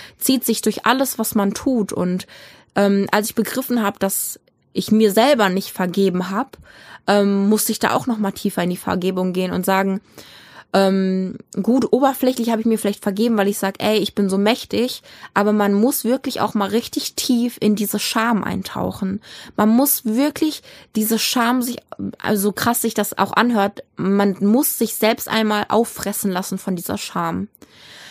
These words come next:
Man muss sagen, okay, dieses Monster der Scham, das darf jetzt wirklich mal mich überrollen. Und ich geb mich denn hin und vielleicht heule ich, vielleicht schrei ich das Haus zusammen und krampfe und,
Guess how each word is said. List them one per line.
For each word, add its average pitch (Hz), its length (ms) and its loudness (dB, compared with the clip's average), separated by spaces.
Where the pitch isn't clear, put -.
Man 220 140 2
muss 240 240 2
sagen, 233 260 2
okay, 226 220 -4
dieses 220 280 -2
Monster 254 280 2
der 240 80 0
Scham, 240 180 -2
das 220 160 -4
darf 233 280 2
jetzt 262 180 -4
wirklich 247 220 -6
mal 226 160 2
mich 220 160 -2
überrollen. 214 640 0
Und 220 80 4
ich 208 140 -2
geb - 120 -2
mich 247 120 0
denn 233 160 4
hin 254 360 2
und 214 200 0
vielleicht - 440 -4
heule 247 280 2
ich, - 160 -6
vielleicht - 180 -4
schrei - 380 0
ich - 160 -4
das 226 240 -6
Haus 233 240 2
zusammen 214 320 0
und 202 180 -6
krampfe 247 560 -2
und, 196 260 0